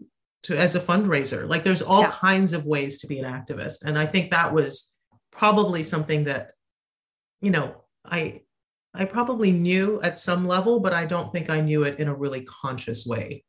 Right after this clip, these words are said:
Speaker 1: until after I wrote the book.
Speaker 2: Yeah. And I loved that your book really juxtaposed a number of people who are activists in really different ways.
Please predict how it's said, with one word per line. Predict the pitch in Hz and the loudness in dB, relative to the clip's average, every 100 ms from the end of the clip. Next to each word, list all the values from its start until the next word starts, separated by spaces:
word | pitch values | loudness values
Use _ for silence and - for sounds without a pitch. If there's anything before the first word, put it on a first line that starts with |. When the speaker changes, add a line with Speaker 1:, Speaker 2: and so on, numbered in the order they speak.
| - | -8
Speaker 1:
until | 147 - - | -6 -6 -8
after | - - - | -8 -8 -10
I | 82 | -8
wrote | 78 - | -8 -10
the | - | -12
book. | - - _ _ _ _ _ - | -12 -12 _ _ _ _ _ -4
Speaker 2:
Yeah. | 202 190 170 - | 0 2 0 -2
And | 233 | -2
I | 254 | 0
loved | 262 262 269 285 277 | 2 4 2 2 -4
that | 247 | -4
your | 202 | -4
book | 190 202 190 | -4 -4 -4
really | 185 175 220 240 196 | -8 -4 -2 -2 -4
juxtaposed | 185 175 185 - 190 180 170 170 165 - - _ _ _ - | -2 -4 -6 -12 -10 -6 -2 -2 -4 -10 -14 _ _ _ -4
a | 214 | 0
number | 202 220 302 | 2 2 2
of | 226 190 | 2 -2
people | - 185 170 | -8 -6 -4
who | 165 196 180 | -6 -2 -2
are | 175 165 165 - | -2 -2 -6 -6
activists | 175 180 185 180 180 - - | -6 -6 -6 -6 -6 -8 -6
in | 190 190 185 | 0 0 0
really | 208 247 247 220 | 0 0 0 -2
different | 190 175 - 160 | -4 -6 -8 -12
ways. | 143 127 - - 185 - | -10 -12 -12 -16 -14 -12